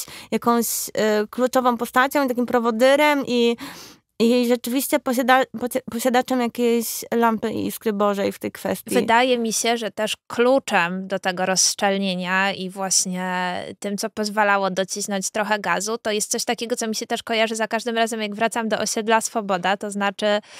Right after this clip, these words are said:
Speaker 2: e, że po prostu to był moment, e, życia właśnie w tej jakiejś wielkiej norze, w której wszystko się nieustannie osypuje i kruszy i przecieka,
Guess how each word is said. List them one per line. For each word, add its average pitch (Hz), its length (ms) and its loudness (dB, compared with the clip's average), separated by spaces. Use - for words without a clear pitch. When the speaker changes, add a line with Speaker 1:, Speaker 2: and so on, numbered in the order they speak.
Speaker 2:
e, 202 360 6
że 202 400 2
po 208 100 -6
prostu - 380 -2
to 226 140 2
był 214 180 2
moment, 202 800 2
e, 190 420 2
życia 208 400 2
właśnie 190 480 0
w - 60 -18
tej 196 160 -2
jakiejś 202 400 -2
wielkiej 208 440 -2
norze, 190 420 2
w - 40 -12
której 202 300 -4
wszystko 208 380 -4
się 202 220 -4
nieustannie 202 600 0
osypuje 208 640 0
i 196 100 -6
kruszy 208 420 -4
i - 60 -8
przecieka, 214 680 2